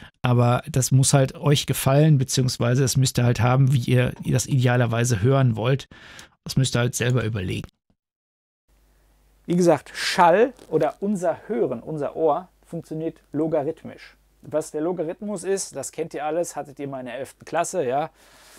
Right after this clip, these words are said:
Da musste man sowas, äh, differenzieren und sowas, äh, oder man hatte vielleicht mit sowas mal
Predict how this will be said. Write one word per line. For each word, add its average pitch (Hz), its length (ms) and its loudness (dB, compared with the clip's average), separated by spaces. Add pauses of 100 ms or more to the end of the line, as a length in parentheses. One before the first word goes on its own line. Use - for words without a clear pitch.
(140)
Da 139 80 -12
musste 151 240 -8
man 135 180 -10
sowas, 123 360 -12
äh, 156 100 -10
differenzieren 170 840 -8
und 160 140 -12
sowas, 151 520 -6 (220)
äh, 143 320 -8
oder 131 280 -10 (440)
man 123 140 -12
hatte 135 400 -6
vielleicht 127 340 -10
mit 131 160 -12
sowas 180 300 0
mal 165 180 -4